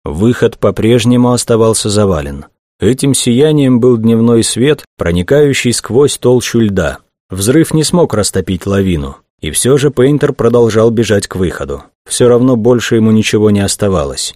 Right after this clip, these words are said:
Оказавшись совсем рядом с яркими точками, он увидел, что это щели между глыбами льда. Воскресшей надежды хватило, чтобы довести его до самой двери. Подбежав к одной щели, Пейнтер прижался к ней лицом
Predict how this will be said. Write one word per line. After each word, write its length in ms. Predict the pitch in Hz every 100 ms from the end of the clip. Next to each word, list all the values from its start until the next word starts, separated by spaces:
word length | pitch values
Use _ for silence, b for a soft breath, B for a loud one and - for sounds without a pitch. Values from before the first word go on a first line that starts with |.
| _
Оказавшись 680 | 95 92 104 113 117 - -
совсем 480 | - 110 - 120 113
рядом 300 | 117 110 104
с 100 | -
яркими 440 | 113 110 - 107
точками, 580 | 104 131 113 113 107 101 -
он 160 | 117 123
увидел, 380 | 123 131 117
что 220 | 104 - 120
это 200 | 117 117
щели 400 | - 143 139 117
между 340 | 113 107 113
глыбами 400 | 113 123 110 110
льда. 400 | 113 113 78 - _ _ -
Воскресшей 680 | 80 90 - 147 160 - 151
надежды 460 | 143 147 160 135
хватило, 460 | 127 131 127 156 139
чтобы 300 | - 131 120
довести 420 | 123 123 - 139
его 180 | 131 120
до 120 | 113
самой 320 | - 120 110
двери. 420 | 107 117 87 69 - _ -
Подбежав 500 | 82 87 92 117 -
к 80 |
одной 300 | 107 104 107
щели, 380 | 104 - 127 117
Пейнтер 440 | 110 117 117 113 107
прижался 640 | - 113 110 117 104 110
к 80 | -
ней 160 | 117
лицом 480 | 107 107 - 131 123